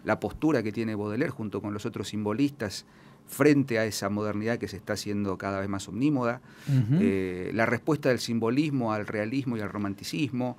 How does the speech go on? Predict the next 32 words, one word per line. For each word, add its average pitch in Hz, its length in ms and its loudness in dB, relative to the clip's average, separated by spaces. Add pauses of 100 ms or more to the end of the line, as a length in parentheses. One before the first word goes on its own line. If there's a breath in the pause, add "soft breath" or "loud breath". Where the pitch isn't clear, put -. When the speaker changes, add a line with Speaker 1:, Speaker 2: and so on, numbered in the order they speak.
(640 loud breath)
Speaker 1:
Y 113 140 0
vos 135 180 6
que 131 120 -4
consumís 123 460 0
el 117 100 -4
programa, 123 640 0
eh, 98 300 -8
sabés 127 320 2
que 127 160 -4
no 131 140 6
solamente 131 580 2
es - 120 -6
una 117 160 0
reseña 110 540 0
de 101 60 2
una 107 140 4
novela, 101 480 4
de 98 60 2
una 98 220 0
obra 98 260 2
de 90 120 -2
teatro, 101 460 0
de 95 60 0
un 87 120 -4
poemario 101 640 0
o 90 40 -2
lo 87 100 -6
que 95 80 -8
fuere, 143 240 0
sino 98 260 -4
que 101 120 -2
hay, 117 240 0